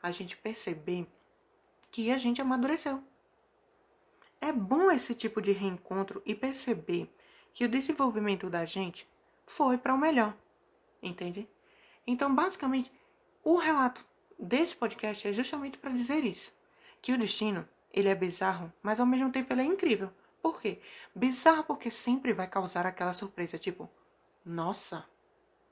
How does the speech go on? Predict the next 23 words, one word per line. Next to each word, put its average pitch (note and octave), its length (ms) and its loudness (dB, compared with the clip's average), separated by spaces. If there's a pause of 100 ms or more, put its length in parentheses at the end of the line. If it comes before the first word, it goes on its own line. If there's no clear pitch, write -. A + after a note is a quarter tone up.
(200)
isso A3 240 -4
daqui G#3+ 300 -2
tava F#3+ 220 -4
premeditado G3 760 -2
pra E3+ 200 -8
mim? F3+ 200 -10 (480)
Isso C4+ 220 -4
daqui A#3+ 300 -4
tava G#3+ 260 0
desenvolvido G#3+ 800 0
pra F#3+ 160 -8
mim? F3 200 -8 (380)
Nunca C4+ 480 6
pensei E4+ 320 -2
que D4 140 -12
isso D4 180 -10
ia C#4+ 60 -8
acontecer." C#4+ 480 -4 (220)
E D#4+ 60 2
de E4 120 2
fato, D#4 320 -2 (1000)
a E3+ 100 -8
gente G3 360 -8